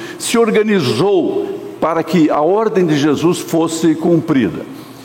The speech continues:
Nós temos um impressionante trabalho da A P M T. Eu fico sempre muito, muito impactado quando vejo aquele grande quadro da A P M T,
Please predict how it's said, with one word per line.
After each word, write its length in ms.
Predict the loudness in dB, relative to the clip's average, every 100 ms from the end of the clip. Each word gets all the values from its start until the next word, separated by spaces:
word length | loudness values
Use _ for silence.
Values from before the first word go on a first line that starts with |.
| -10 -2
Nós 220 | -2 0
temos 300 | 0 2 2
um 140 | 4
impressionante 1080 | 2 0 -2 -2 -2 0 0 2 2 0 0
trabalho 520 | -2 -2 -2 -2 -2
da 220 | 0 -2
A 200 | -2 -4
P 300 | -2 2 2
M 180 | 4 2
T. 400 | 0 0 2 0 -4 -12 -14 -16 -20 -20 -20 -20 -20 -20 -20 -20 -20 -8 -4
Eu 100 | -2
fico 300 | -2 -2 -2
sempre 380 | 0 0 0
muito, 640 | 2 2 2 2 0 0 -4
muito 520 | 0 0 0 -2 -2 0
impactado 800 | 0 -2 -8 -4 -4 -2 -4 -6 -12 -6
quando 240 | -2 0
vejo 240 | 0 0 0
aquele 220 | -2 0
grande 360 | 2 2 0
quadro 640 | -2 -2 -2 0 0 -2 0
da 220 | 0 -2
A 40 |
P 180 | -2 -2
M 140 | 0 0
T, 300 | 0 0